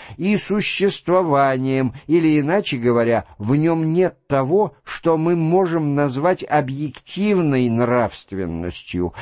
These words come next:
объективным правовым состоянием. Платон выставил идеал государства, то есть разумных условий жизни человека в государстве,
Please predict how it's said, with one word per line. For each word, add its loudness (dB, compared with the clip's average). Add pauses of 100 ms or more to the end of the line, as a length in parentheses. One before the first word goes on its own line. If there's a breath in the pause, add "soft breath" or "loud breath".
(140)
объективным 0
правовым 0
состоянием. -4 (320 loud breath)
Платон 0 (260 soft breath)
выставил 2
идеал 0
государства, -4 (240 loud breath)
то 4
есть 0
разумных 0
условий 0
жизни 0
человека 0
в -4
государстве, -2